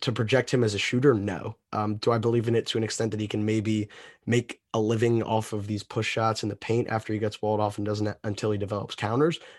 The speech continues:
Maybe. Is that a scoring avenue? 'Cause he does settle for a lot of them, but he makes some of them as well. Uh, and those running hooks or push shots, because he doesn't really have the handle or footwork, footwork just yet when he's cut off to,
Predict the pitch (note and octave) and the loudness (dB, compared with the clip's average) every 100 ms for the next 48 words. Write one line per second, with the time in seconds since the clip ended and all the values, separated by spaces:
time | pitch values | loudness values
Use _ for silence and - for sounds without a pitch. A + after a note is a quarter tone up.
0 | _ G#2+ A2 A2 C3 D3+ C#3+ A#2 B2 A#2+ | _ -6 -2 0 2 2 0 0 0 0
1 | - B2+ C3 B2+ C3+ D3+ D#3+ - A2+ A2 | 0 2 4 2 4 4 2 -2 -4 -4
2 | G#2 A2 A#2 - - A2+ A#2 - - - | -2 0 2 0 0 -2 -2 -4 -8 -6
3 | - B2 B2 D3+ F3 F#3 - - - _ | -2 -2 0 0 0 -2 -8 -20 -20 _
4 | _ - D3+ D3+ - C#3+ C3+ - G2+ - | _ 4 4 4 4 6 6 6 0 -4
5 | F#2+ G#2 - - B2+ - - - G#2+ - | -6 -8 -6 -2 -2 -4 -10 -10 -8 -6
6 | A2 A2 A2 G#2+ A2+ G#2+ G#2 G#2 G2+ - | -4 -2 -2 -4 -4 -2 -2 -2 -4 -8
7 | - A2 - - G#2+ - A2 - G#2+ G2+ | -8 -6 -6 -6 -6 -4 -6 -4 -4 -4
8 | - - - - _ - G#2+ G2+ A2 A2 | -8 -16 -20 -20 _ -8 -4 -2 0 -2
9 | G#2 G#2 G2+ G2+ G2+ G#2 A2 G2+ G#2 G#2 | -2 0 0 0 0 -2 -4 -2 -2 -2
10 | G#2+ G#2 - G2 G#2 - - F2+ G#2+ - | -2 -4 -6 -8 -8 -8 -6 -6 -6 -6
11 | - A2 G#2+ G2+ G2+ - G#2+ G2+ G2+ G2+ | -6 -4 -4 -4 -6 -4 -4 -2 -4 -4
12 | - - G#2 G2 - - | -6 -6 -4 -6 -10 -16